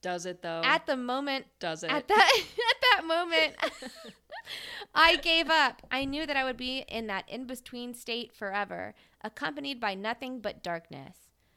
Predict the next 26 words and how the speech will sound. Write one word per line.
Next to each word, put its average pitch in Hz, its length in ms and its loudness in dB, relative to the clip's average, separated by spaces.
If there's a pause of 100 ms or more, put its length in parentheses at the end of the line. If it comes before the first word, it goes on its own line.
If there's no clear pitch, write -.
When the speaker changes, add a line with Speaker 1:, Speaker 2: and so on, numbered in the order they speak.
(180)
Speaker 2:
Not 233 240 -6
even 262 200 -8
the 208 120 -2
hum 208 380 -10
there 165 180 -12
to 160 80 -14
keep - 280 -18
me 185 160 -14
sane. 156 560 -16 (1400)
As 240 200 0
I 294 120 4
have, 269 140 2
I 196 280 -4
Speaker 1:
Um. 202 60 -6
Speaker 2:
know. 175 220 -14 (300)
<laughs> 233 60 -10 (960)
As 262 180 -2
I 294 100 2
had 294 220 -4
lost 285 400 0
all 277 160 -2
senses, 220 500 -10
I 190 80 -6
couldn't 269 260 -12
feel 240 300 -8
anything. 233 640 -10